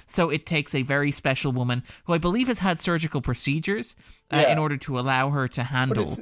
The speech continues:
Speaker 2: but it's
Speaker 1: uh,
Speaker 2: not too cavernous that she doesn't enjoy it either. It's, it's the Goldilocks kind of, of, um,
Speaker 1: Yeah.
Speaker 2: yeah.
Speaker 1: And, and I mean, you have to, like, you have to imagine Francis Ford Coppola just reading this going, "Yeah, this is gonna be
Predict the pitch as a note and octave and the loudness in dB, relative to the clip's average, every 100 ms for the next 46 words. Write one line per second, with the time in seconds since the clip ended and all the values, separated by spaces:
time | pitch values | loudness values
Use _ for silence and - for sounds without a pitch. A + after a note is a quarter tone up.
0 | - F3 G3+ A3+ B3+ B3 A#3+ A#3+ A3+ F3+ | -4 -2 0 4 2 2 2 4 4 4
1 | C#3 B2+ G2+ F#2 - G#2 - A#2+ A#2+ A2+ | 4 2 -2 -4 -6 -6 -4 -2 0 -2
2 | G#2+ G2+ A#2+ A#2 F2 D#2+ A2 G#2+ F2 - | -2 0 4 4 2 -4 -2 -2 -2 -6
3 | - A#2 A2 - C#3 B2 - B2+ C#3 C#3+ | -6 -6 -6 -6 -4 -4 -2 2 4 4
4 | C#3 A2 F#2+ - - - - G2+ F#2 F#2 | 4 0 0 -4 -10 -20 -8 -4 -4 -8
5 | - - - G2 F2+ F#2 - G#2 F#3+ A2+ | -14 -18 -6 -4 -4 -6 -8 -2 0 0
6 | F2+ F#2 - - A#2 E2 - _ _ _ | -2 -10 -12 -2 0 0 -8 _ _ _
7 | G#3 A3 - G#3+ A3 A3+ F#3+ G#3+ G3+ G3+ | -2 -2 0 2 2 0 0 2 4 2
8 | - F3 E3 D#3+ - F#3 F#3 G3 E3 D3+ | 0 0 0 -2 -2 2 2 2 2 2
9 | D3+ C#3+ C#3 C#3 - C3 D3 C#3 C#3 B2 | 0 0 0 -2 -4 -2 0 0 -2 -2
10 | B2+ - C#3 C#3 A#2+ A2+ - A#2 A2+ A2 | -4 -2 -2 0 -2 -4 -4 -2 0 0
11 | A#2+ D3+ C#3 A#2+ A2 G#2 D#3 C4 A3 B3+ | 2 2 2 0 0 0 0 0 -2 -2
12 | A3+ F#3+ G3+ | 0 0 -2